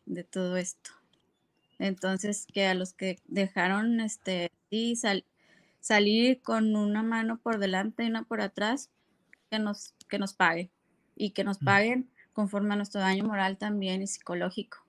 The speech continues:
Speaker 1: O sea, este, mi carácter cambió.
Speaker 2: Su carácter cambió. Silvia, eran los tiempos de Humberto Mere-, Moreira como gobernador, aunque ya estaba, si no me equivoco, Jorge Torres,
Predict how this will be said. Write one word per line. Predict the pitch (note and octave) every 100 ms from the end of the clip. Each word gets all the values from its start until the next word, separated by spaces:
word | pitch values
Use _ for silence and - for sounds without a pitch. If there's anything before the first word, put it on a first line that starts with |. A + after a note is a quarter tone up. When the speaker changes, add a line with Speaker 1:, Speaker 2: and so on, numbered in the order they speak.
| _
Speaker 1:
O | -
sea, | G3 E3+ _ _ _ _ _ - -
este, | F#3+ F3+ - - F#3+
mi | G#3+ G#3+
carácter | G3+ G3+ A3 - D4 E4 _ _ -
cambió. | G#3+ G#3 G3 F#3 _ _ _ _ _ _ _ _ _ _ _
Speaker 2:
Su | - B2+
carácter | B2+ B2 B2 B2+ G#2+
cambió. | A2+ G2 G2 F#2+ - - _ _ _ _ _ _ _ _ _ _ _
Silvia, | - - D#3+ D3+ D#3+
eran | D#3+ E3+
los | D#3 -
tiempos | D#3+ D#3 D#3 C#3+
de | A#2 D#3 D#3+ D#3+ D3+ D#3
Humberto | D3 C#3+ D#3 D#3 D3
Mere-, | C3+ C3 F3+
Moreira | D#3+ C3+ D3 D#3 D3+
como | C3+ B2+
gobernador, | B2 B2+ B2 C#3 E3 G#3+ -
aunque | E3 E3 D#3+
ya | D#3
estaba, | D#3 D#3 D#3+ D#3 D#3 - -
si | - C3+
no | D3
me | C#3+
equivoco, | C#3+ C#3+ C#3+ C3+
Jorge | D3+ C#3+ D3+
Torres, | C#3 D#3 C3+ C#3+ C#3+ -